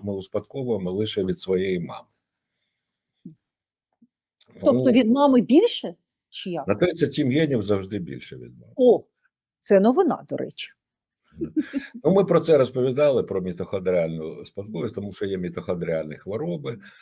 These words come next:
Speaker 1: а взагалі, е, вивчення цих мітохондріальних генів, е, використовується в деяких таких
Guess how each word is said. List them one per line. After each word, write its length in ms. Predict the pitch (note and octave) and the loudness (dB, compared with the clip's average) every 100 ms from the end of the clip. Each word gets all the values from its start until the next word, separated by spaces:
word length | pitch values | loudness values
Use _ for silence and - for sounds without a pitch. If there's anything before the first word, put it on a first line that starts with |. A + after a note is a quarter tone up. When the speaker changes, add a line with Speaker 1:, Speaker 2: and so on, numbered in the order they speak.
| _ _ | _ _
Speaker 1:
а 260 | G#2+ G#2 G2+ | -2 0 0
взагалі, 600 | G2 A2+ C3+ D3 E3+ E3+ | -4 -6 -6 -2 0 0
е, 380 | A2 G#2+ G2+ | 2 2 2
вивчення 500 | A2 C#3+ C3+ B2 G#2+ | 0 -2 -6 -8 -8
цих 240 | G2+ A2 G#2 | -10 -12 -10
мітохондріальних 880 | A2 G#2 G2 G#2 G#2 G#2+ G2+ F#2+ A#2 | -10 -8 -8 -8 -6 -6 -8 -12 -12
генів, 420 | D#3 B2+ F2 _ _ | -10 -8 -10 _ _
е, 40 | F#2+ F2+ | -12 -8
використовується 1000 | F2+ F2 A2 - - F#2+ - G#2+ - F#2 - - - _ - | -10 -10 -10 -10 -10 -8 -6 -8 -6 -8 -8 -20 -20 _ -6
в 40 | |
деяких 520 | F2+ A#2+ G#2 - F2+ | 0 2 2 -2 -8
таких 440 | - - F2 - | -10 -16 -16 -16